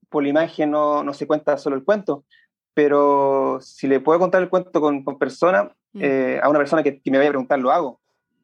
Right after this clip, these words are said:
Speaker 1: Y ahí después esa persona le con-, lo, lo comentará a otra persona, porque esa persona vive ahí, en el, en ese lugar.
Speaker 2: Mm.
Speaker 1: Y después
Speaker 2: Claro.
Speaker 1: ese relato se, se,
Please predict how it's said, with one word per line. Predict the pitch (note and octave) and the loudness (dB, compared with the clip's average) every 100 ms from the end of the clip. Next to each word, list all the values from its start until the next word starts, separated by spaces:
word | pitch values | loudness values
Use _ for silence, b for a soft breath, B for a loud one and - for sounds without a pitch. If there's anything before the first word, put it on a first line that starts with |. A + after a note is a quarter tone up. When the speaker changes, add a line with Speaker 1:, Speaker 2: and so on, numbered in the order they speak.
| _ _ _ _ _ _ - | _ _ _ _ _ _ -8
Speaker 1:
Y | |
ahí | C#3 | -6
después | C#3+ D3 | -4 -6
esa | C#3 | -4
persona | C3 C#3+ | -4 -2
le | C3+ | -2
con-, | C3 - | -4 -6
lo, | C#3 C#3+ | -6 -2
lo | C#3 C3 | 0 2
comentará | C3 B2+ D3 D3 C#3 b b _ | 2 2 2 2 0 b b _
a | C#3+ | 0
otra | C3+ | 2
persona, | B2+ - E3+ F3+ E3 D#3 D3+ | -2 0 0 4 4 2 0
porque | D3 C#3 C#3+ | -6 -4 -4
esa | C#3+ D3 | -2 -2
persona | C#3 D#3+ | 0 0
vive | D3+ D3+ C3+ | 2 2 2
ahí, | E3 F3+ _ | 2 -2 _
en | C#3 | -6
el, | C3 | -4
en | D3 | -4
ese | C#3+ C#3 | -2 -2
lugar. | A#2+ A2 - C#3 _ _ _ _ _ _ _ | 0 2 0 -2 _ _ _ _ _ _ _
Speaker 2:
Mm. | - | 0
Speaker 1:
Y | |
después | C#3 F#3+ | 2 2
Speaker 2:
Claro. | |
Speaker 1:
ese | E3 | 0
relato | C#3+ D3+ D3+ | 0 0 -4
se, | C3+ | -8
se, | - C#3+ C3+ C3 B2+ | -4 -2 -2 -2 -4